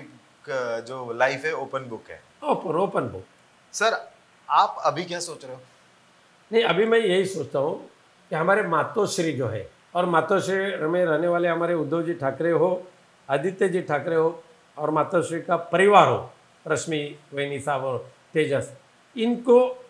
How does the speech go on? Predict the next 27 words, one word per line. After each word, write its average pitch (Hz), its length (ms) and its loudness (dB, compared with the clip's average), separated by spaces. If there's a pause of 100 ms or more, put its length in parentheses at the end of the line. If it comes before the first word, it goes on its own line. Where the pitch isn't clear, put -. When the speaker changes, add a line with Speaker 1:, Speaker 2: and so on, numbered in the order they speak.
(160)
Speaker 2:
उनके 208 340 2
ऊपर 240 320 4
जो 214 280 4
भी 233 240 2
कुछ - 600 -6
अभी 180 420 -2
संकटें 175 540 -2
आई 160 320 0
है, 117 300 -4 (420)
मुसीबतें 175 500 -2
आई 127 220 0
है, 104 160 -8 (320)
उसे 214 240 6
भगवान 185 520 2
दूर 226 360 6
करे 123 320 -2 (260)
और 196 480 4 (160)
उन्हें 214 340 4
अच्छा 180 640 2 (200)
दिन 202 220 2
प्राप्त 175 480 2
करके 160 260 -2
दे, 185 180 -2
ताकि 180 400 2
उनके 170 340 -2
आशीर्वाद 170 540 2
से 208 300 -2